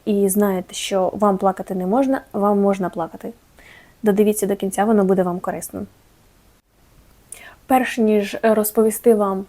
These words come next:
яким чином можна викликати сльози в себе, давайте поговоримо про причини, чому ж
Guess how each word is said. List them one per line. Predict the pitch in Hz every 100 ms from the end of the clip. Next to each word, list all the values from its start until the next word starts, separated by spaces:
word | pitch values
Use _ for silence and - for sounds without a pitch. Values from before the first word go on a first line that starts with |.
| _ _
яким | 233 220 220 214
чином | 208 214 196 202
можна | 202 202
викликати | 190 190 190 190 190 185 196 _ _
сльози | - - 190 175 208
в | 220
себе, | 294 285 302 - - - - -
давайте | 202 226 277
поговоримо | 233 208 202 220 202
про | 190 - 196 196
причини, | - 196 196 - 220 247 226
чому | - 208 196 190 214 220
ж | -